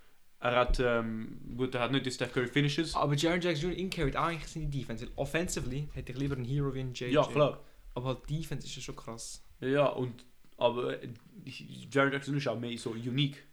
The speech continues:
Speaker 1: als Spieler.
Speaker 2: Ja, das stimmt.
Speaker 1: Ich find, ich bin zufrieden so, weil wir dann den
Speaker 2: Also
Speaker 1: Michael Porter Junior
Speaker 2: Ceiling,
Speaker 1: formuliert.
Speaker 2: Ceiling können wir M P J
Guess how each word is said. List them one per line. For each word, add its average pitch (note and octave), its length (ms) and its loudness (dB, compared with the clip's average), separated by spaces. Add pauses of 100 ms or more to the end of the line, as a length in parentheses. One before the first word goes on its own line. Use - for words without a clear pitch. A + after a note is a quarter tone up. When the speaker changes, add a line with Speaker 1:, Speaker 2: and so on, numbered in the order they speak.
(140)
Speaker 1:
als A#2 200 -8
Spieler. G#2 240 -8 (380)
Speaker 2:
Ja, C#3 240 0
das C#3 140 -6
stimmt. C3 460 -10 (480)
Speaker 1:
Ich C#3 160 -6
find, C#3+ 400 2
ich D3 160 -4
bin C#3+ 100 4
zufrieden C#3+ 300 0
so, A#2 220 -2
weil A#2+ 160 2
wir B2 60 -2
dann A#2+ 180 -2
den A#2+ 100 0
Speaker 2:
Also C#3 140 8
Speaker 1:
Michael C3 140 4
Porter B2+ 200 2
Junior F#3+ 180 4
Speaker 2:
Ceiling, F3+ 160 6
Speaker 1:
formuliert. G#2+ 340 -6 (200)
Speaker 2:
Ceiling D#3+ 380 0
können C#3+ 200 0
wir A#2+ 60 0
M C3 100 2
P C3+ 60 -2
J B2 180 0